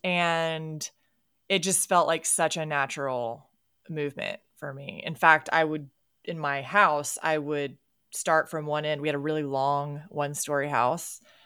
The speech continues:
and my bedroom was on one end and the game room was on the other end. And so I would start from one end, and I would, every time I wanted to go from one end to the other to go to my bedroom, I would run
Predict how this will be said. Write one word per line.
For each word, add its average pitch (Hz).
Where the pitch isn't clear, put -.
and 156
my 143
bedroom 143
was 147
on 143
one 139
end 147
and 143
the 135
game 143
room 147
was 147
on 139
the 135
other 143
end. 151
And 143
so 160
I 131
would 123
start 160
from 156
one 143
end, 151
and 180
I 170
would, 165
every 180
time 202
I 180
wanted 175
to 170
go 160
from 156
one 160
end 160
to 165
the 151
other 147
to 147
go 147
to 143
my 139
bedroom, 156
I 156
would 147
run 156